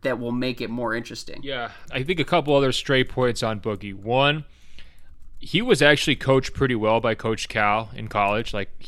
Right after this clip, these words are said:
Speaker 2: for whatever reason, he actually
Speaker 1: Yeah.
Speaker 2: respected Coach Cal, and that w-, that kept him in line, quote unquote. I think Draymond is gonna have that same influence on him. I think that Draymond,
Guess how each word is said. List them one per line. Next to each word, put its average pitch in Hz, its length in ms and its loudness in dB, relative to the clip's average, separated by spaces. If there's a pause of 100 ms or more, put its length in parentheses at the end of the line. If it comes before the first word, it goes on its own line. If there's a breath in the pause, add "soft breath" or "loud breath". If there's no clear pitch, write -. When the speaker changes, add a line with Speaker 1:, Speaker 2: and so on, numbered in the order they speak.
Speaker 2:
for 123 160 -4
whatever 123 320 4
reason, 117 340 0
he 117 160 4
actually 120 260 4
Speaker 1:
Yeah. 117 80 2
Speaker 2:
respected 107 420 -2
Coach 117 300 -2
Cal, 117 320 4
and 98 340 -2 (100)
that 104 260 0
w-, 110 220 -4
that 110 200 2
kept 107 260 -4
him 107 200 -2
in 101 180 -6
line, 101 320 -2
quote 120 200 -2
unquote. 127 460 2 (640 soft breath)
I 120 160 4
think 165 460 2
Draymond 127 480 4
is 104 120 -2
gonna 110 160 0
have 107 200 2
that 101 180 -2
same 101 280 -4
influence 98 420 -6
on 90 140 -6
him. 90 140 -6
I 98 100 2
think 127 280 0
that 113 200 2
Draymond, 117 680 0